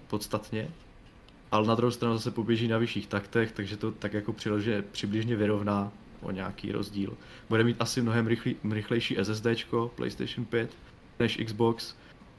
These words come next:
tak se taky může něco vyrovnat, eh, nebude mít rozdělenou paměť jako Xbox, bude mít jenom, bude mít prostě tu paměť nerozdělená na ten blok deset plus šest, ale bude mít rovných celých šestnáct, takže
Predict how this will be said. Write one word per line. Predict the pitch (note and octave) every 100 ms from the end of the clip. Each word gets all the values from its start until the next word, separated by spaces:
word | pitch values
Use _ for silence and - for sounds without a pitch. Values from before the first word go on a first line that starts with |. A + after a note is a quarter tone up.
| -
tak | - G#2
se | - - - - -
taky | B2
může | A#2+ A#2 B2
něco | A#2+ B2+
vyrovnat, | A#2 A#2 A2+ A2+ A2+ A2+ -
eh, | G2+ G2 - - - - -
nebude | A2 G#2 A#2+
mít | B2 A#2
rozdělenou | A#2 A2+ A#2+ B2 A2
paměť | G2+ G#2 G#2 B2 B2+ A2+
jako | A2+ A#2 A2+
Xbox, | A2 A2+ A2 - - - - - -
bude | G#2 A2
mít | A2
jenom, | A2+ A2 A2 - - -
bude | - A2
mít | A2 G#2+
prostě | G#2 G#2+
tu |
paměť | A2 G#2+ G#2 - - - - -
nerozdělená | G#2 G#2 G#2 A2+ G#2+
na |
ten | A2+ G#2
blok | G#2+ G#2
deset | G#2 - A2
plus | - G#2+
šest, | - A2 G#2 -
ale | F#2+
bude | G2 G2+
mít | G2+
rovných | G#2 G#2 G2+
celých | A2+ G#2
šestnáct, | - G2+ - G#2 G2+
takže | - G2 G#2